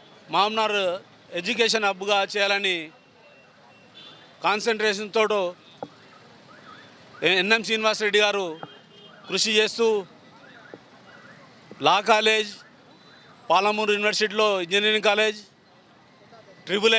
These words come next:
ఐటీ మరియు నిన్ననే ఆల్ మదీనా జీకే ఇంజనీరింగ్ కాలేజ్ కూడా తేవడం ఎంతో సంతోషం. ఎందుకంటే మామ్నార్ విద్యలో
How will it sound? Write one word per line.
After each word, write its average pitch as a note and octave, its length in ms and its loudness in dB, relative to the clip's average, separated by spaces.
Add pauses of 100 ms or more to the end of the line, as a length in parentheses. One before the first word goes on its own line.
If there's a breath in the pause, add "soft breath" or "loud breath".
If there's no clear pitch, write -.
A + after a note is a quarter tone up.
ఐటీ G#3+ 220 0 (920)
మరియు A3 400 4 (800)
నిన్ననే A3 400 2 (1700)
ఆల్ A3 200 0
మదీనా G#3+ 320 0 (1120)
జీకే A3 320 0 (1000)
ఇంజనీరింగ్ A3+ 480 -2
కాలేజ్ G#3 280 2
కూడా G#3+ 140 2 (520)
తేవడం G#3+ 280 2 (640)
ఎంతో A3+ 180 0 (180)
సంతోషం. G3+ 460 -2 (640)
ఎందుకంటే A#3 480 0 (680)
మామ్నార్ A3+ 460 0 (1300)
విద్యలో A3 360 2